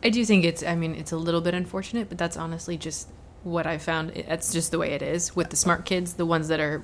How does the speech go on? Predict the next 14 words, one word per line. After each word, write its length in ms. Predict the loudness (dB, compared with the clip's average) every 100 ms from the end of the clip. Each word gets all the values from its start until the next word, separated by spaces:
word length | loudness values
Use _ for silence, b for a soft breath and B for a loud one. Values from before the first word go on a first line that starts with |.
| -4
pretty 220 | 2 4
attentive 520 | 4 2 2 0 0
and, 200 | -2 -4
and 260 | -4 -6 -4
not 340 | 0 2 2 0
gonna 260 | -4 -4 -8 -16 -4
mess 260 | -2 -2 0
around 260 | 0 0
too 160 | -2 0
much. 380 | 0 -2 -4 -4
Like, 300 | -4 -4 -8 B B B B -14 -8 0
you 180 | 2 6
get 240 | 6 4
set, 340 | 2 2 2